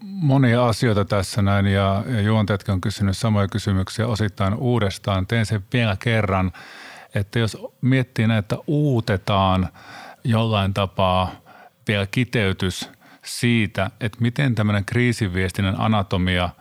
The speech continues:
vaikkapa sinun kaudellasi erityisavustajana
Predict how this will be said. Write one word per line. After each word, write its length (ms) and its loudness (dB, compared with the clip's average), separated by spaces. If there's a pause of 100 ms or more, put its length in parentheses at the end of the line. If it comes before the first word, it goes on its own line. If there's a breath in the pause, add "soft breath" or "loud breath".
(340 loud breath)
vaikkapa 560 -2 (100)
sinun 340 0
kaudellasi 520 -2
erityisavustajana 1040 -2